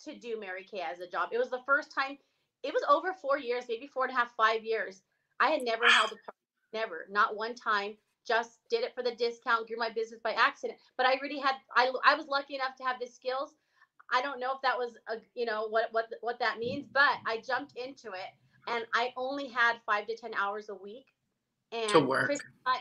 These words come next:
Speaker 1: taught me how to put that around my schedule. She goes,
Speaker 2: I
Speaker 1: What
Speaker 2: love
Speaker 1: is
Speaker 2: that.
Speaker 1: So Mondo took care of Isaiah all day long, you know, while I was working lesson planning.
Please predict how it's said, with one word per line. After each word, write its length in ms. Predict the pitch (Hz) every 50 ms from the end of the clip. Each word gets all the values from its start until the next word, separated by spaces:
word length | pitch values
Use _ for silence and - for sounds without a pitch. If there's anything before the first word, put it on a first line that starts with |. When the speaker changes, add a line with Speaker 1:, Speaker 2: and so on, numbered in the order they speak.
| - -
Speaker 1:
taught 160 | 240 220 220
me 100 | 226 220
how 100 | 214 220
to 80 | 208 - _ _ -
put 140 | 254 247
that 140 | 240 226 214
around 240 | 208 208 208 208 202
my 80 | 196 196
schedule. 640 | 196 - - 262 269 311 262 247 214 196 196 202 - _ _
She 120 | - - 240
goes, 120 | 247 -
Speaker 2:
I 60 | 151
Speaker 1:
What 40 | 156
Speaker 2:
love 140 | 151 151 156
Speaker 1:
is 60 | 143
Speaker 2:
that. 360 | 139 131 127 - - 139 - - _ _ _ _ _ _ _ _
Speaker 1:
So 100 | 277 269
Mondo 320 | 247 247 247 247 277 285 311 302 302
took 180 | - 285 277
care 220 | - 294 262 254 254
of 80 | 240
Isaiah 400 | 233 226 233 233 233 233 240 226 -
all 180 | 208 214 220 214
day 160 | 240 233 233 226
long, 300 | 214 208 208 208 214 226 226 226 202
you 100 | 220 220
know, 240 | 208 196 202 202 202 _
while 220 | - 202 202 202
I 100 | 196 196 202 208
was 160 | 208 - - _ _ _ _
working 340 | 196 233 220 - - 233 226 214
lesson 280 | 208 208 214 - 233 -
planning. 380 | - 233 214 220 220 214 220